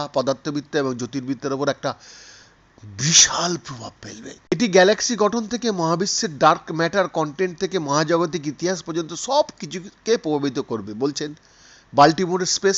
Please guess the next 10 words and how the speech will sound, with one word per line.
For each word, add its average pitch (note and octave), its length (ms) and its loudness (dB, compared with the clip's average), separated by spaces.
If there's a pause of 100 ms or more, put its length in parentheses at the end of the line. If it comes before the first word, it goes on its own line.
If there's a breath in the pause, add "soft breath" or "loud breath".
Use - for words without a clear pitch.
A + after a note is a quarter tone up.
টেলিস্কোপ E3 480 -2
সায়েন্স D3 240 0 (120)
ইনস্টিটিউটের D3 560 -2
একজন C3 200 -2 (640 loud breath)
জ্যোতির্বিজ্ঞানী F3+ 720 0
কৈলাস C3 520 2
সাহু, G#2+ 220 -8 (480)
যিনি C#3 280 -2
এই C#3+ 60 2
গবেষণায় D#3 580 0